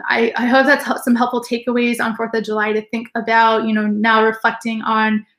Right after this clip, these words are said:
your family and your own immigration experience and relationship with Fourth of July. Um, to sum up, so make a decision to become financially empowered, surround yourself with other people who wanna be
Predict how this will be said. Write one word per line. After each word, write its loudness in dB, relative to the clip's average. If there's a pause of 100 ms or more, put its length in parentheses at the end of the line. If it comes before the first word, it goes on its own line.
your 2
family -2
and -2
your -4
own -4
immigration -4
experience -4
and -2
relationship -6
with -4
Fourth -4
of -4
July. 2 (380)
Um, 2
to -2
sum 2
up, 2
so 4
make 2
a 2
decision 0
to -10
become -4
financially -4
empowered, 0 (260)
surround 4
yourself -2
with 0
other 0
people 0
who 0
wanna -2
be -4